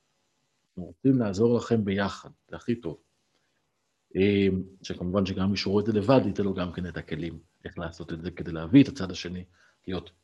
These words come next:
איתו ביחד. אז לא להיכנס לנקודות הלא נעימות, בשביל זה יש את המגשרים שיעזרו לדבר עליהם, כן לדבר כמה שיותר, כדי שיראה שאת, שאני אדם, חבר, לא אויב שלך.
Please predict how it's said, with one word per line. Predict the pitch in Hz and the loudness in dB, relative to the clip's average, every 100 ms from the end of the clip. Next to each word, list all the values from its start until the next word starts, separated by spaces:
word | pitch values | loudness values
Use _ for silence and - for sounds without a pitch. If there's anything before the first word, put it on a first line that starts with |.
| - | -16
איתו | 80 98 | -2 -2
ביחד. | 85 82 71 - 64 _ _ _ - _ - | 0 -4 -4 -8 -18 _ _ _ -20 _ -2
אז | 101 92 95 - _ _ _ _ _ _ _ _ _ _ - | 0 0 -4 -18 _ _ _ _ _ _ _ _ _ _ 4
לא | 139 196 | 8 8
להיכנס | 180 - 117 123 123 - - | 8 6 6 8 6 4 -4
לנקודות | 98 98 110 113 120 | -2 0 4 6 6
הלא | 101 113 123 | 6 8 10
נעימות, | 117 101 92 117 143 | 10 6 4 2 2
בשביל | - 101 | 0 0
זה | 95 117 | 4 4
יש | 101 | 4
את | - | 0
המגשרים | 82 80 80 - 123 147 | -6 -6 -4 2 4 4
שיעזרו | - 92 87 82 101 104 85 | 4 -2 -4 -6 -4 -2 -4
לדבר | 80 80 - 143 143 139 | -6 -6 -4 4 4 6
עליהם, | 135 131 131 - - _ - | 2 0 -2 -10 -20 _ 2
כן | 160 147 | 6 6
לדבר | 120 104 117 | 6 4 2
כמה | - 113 110 | 2 -2 -2
שיותר, | - 101 - 139 131 | -2 -2 2 0 2
כדי | 98 107 117 | -2 0 0
שיראה | - 98 90 78 120 | -2 -6 -6 -4 -4
שאת, | 117 82 78 | -4 -6 -8
שאני | - 82 82 120 131 131 - | -8 -8 -2 -2 -2 -6 -12
אדם, | 98 120 120 107 - _ _ - | -6 -4 -4 -8 -18 _ _ -18
חבר, | - 95 127 131 92 - _ _ - | -12 -2 0 0 -2 -14 _ _ -10
לא | 101 | -4
אויב | 123 123 120 | -2 -2 -6
שלך. | 117 - | -10 -10